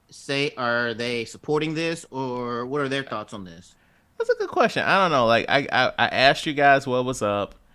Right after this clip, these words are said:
Speaker 2: and then I, I, I found the sex tape, and y'all was shitting on it, so I just dropped the whole thing.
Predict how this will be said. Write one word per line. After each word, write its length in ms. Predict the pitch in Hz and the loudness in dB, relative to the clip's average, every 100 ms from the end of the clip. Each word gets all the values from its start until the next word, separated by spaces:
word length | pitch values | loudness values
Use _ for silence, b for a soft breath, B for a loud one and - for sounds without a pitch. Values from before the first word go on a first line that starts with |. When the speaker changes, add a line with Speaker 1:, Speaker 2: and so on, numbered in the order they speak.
| b b - | b b -10
Speaker 2:
and 220 | 101 104 | -6 -4
then 360 | 107 107 104 - | -4 -2 -4 0
I, 220 | 98 95 | 0 0
I, 260 | - 92 - 92 | 0 -4 -2 -6
I 20 | |
found 320 | - 117 120 | 0 0 0
the 80 | 127 | -6
sex 320 | - 110 - | -2 -2 -2
tape, 400 | - 92 95 - 107 | -6 -4 -4 -8 -6
and 80 | 101 | 0
y'all 220 | 104 107 | 2 2
was 100 | 104 | -2
shitting 420 | - - 131 101 | -10 -6 -6 -4
on 120 | 92 95 | -4 -6
it, 220 | 95 - | -6 -6
so 140 | 98 | -2
I 180 | 92 104 | 0 0
just 200 | 104 98 | -4 -8
dropped 320 | - 95 92 92 | -4 -4 -2 -8
the 80 | |
whole 200 | 98 92 | -6 -6
thing. 300 | 90 82 80 | -8 -12 -14